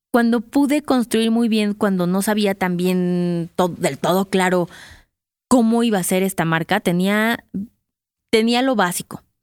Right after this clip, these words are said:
pero también necesitaba que adulting creciera, ¿no? Entonces, cuando fue creciendo fue como, "Ah, ya lo tengo, o sea, ya, ya tengo muy claro quién es esta persona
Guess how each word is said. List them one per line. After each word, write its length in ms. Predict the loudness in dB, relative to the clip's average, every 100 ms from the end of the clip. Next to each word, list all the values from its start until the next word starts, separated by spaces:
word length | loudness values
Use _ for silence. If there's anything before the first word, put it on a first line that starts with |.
| _ _ _ _ _ 0
pero 220 | 2 2
también 380 | 0 0 0 0
necesitaba 500 | -2 -4 0 0 0
que 120 | 0
adulting 320 | 0 0 -2
creciera, 500 | -2 0 0 -2 -4 _ _ -8
¿no? 240 | -4 -4 -6 -20 _ -4
Entonces, 640 | -2 0 0 0 0 -2 -8 _ _ _ _ _ _ _ 0
cuando 300 | 2 2 0
fue 220 | 0 0
creciendo 500 | -2 0 0 0 0
fue 160 | -2 -2
como, 220 | -2 -2
"Ah, 320 | 0 -2 -4 _ _ -4
ya 180 | 0
lo 140 | 0 0
tengo, 380 | -2 -2 -4 -6
o 60 | -2
sea, 140 | 0
ya, 360 | 2 0 0 -4
ya 260 | -4 -2 -2
tengo 360 | -2 -2 0
muy 240 | 0 0 -2
claro 340 | -2 -2 -2
quién 240 | -2 0 0
es 80 |
esta 220 | -2 -2 -4
persona 680 | -4 -2 -2 0 0 -2